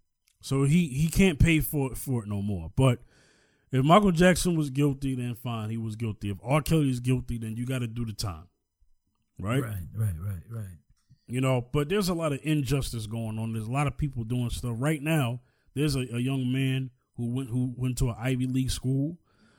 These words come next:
Speaker 1: and he
Speaker 2: Mm-hmm.
Speaker 1: sexually assaulted a woman, and he only gets, um, four months of,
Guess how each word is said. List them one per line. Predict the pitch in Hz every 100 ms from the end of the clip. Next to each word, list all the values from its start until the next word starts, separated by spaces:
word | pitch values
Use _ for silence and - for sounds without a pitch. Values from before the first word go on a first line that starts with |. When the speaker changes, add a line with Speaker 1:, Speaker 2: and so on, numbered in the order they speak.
| _ _ _ -
Speaker 1:
and | 131 131 127
he | 123 160 165 131
Speaker 2:
Mm-hmm. | 113 113
Speaker 1:
sexually | 139 165 - 151 143
assaulted | 127 - 156 135 131
a |
woman, | 123 135 139 147 147 _ _ _ _ -
and | 127 139 139 131
he | 117 180
only | 151 151 143
gets, | 131 143 131 - -
um, | 135 131 120 117 123 _ _ _
four | - - 151 156
months | 139 147 -
of, | 120